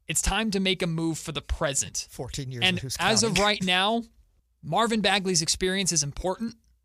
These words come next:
Speaker 1: Marvin Bagley's future with the Kings is very important. I think Marvin Bagley can and still will be a future star for this team and can help this team hopefully win championships one day.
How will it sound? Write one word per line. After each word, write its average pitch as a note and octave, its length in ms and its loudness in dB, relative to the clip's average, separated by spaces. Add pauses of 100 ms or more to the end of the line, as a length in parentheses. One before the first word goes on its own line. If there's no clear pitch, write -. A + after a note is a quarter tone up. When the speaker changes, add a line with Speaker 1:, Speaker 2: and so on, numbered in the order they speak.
(520)
Speaker 1:
Marvin F3+ 320 0
Bagley's E3 380 0
future F#3 280 -4
with D#3 120 -6
the - 80 -8
Kings F3 320 -4
is B2+ 100 0
very F#3+ 320 -2
important. G3 560 -4
I D#3 80 0
think D#3 180 -6
Marvin D3+ 300 -2
Bagley C#3+ 320 0
can F#3 380 -2
and D3 80 -4
still E3+ 440 0 (720)
will F3 400 -2
be G3+ 420 0 (340)
a D#3 60 -2
future F3 340 -2
star F#3 320 2
for F#3 120 -10
this F3 200 2
team G3 360 0
and D#3 120 2
can D3 120 -6
help E3+ 200 -4
this F#3 120 -2
team F3+ 200 -4
hopefully G#3 320 -4
win G#3 160 -2
championships E3+ 580 -4
one C3 160 -8
day. G#2+ 220 -12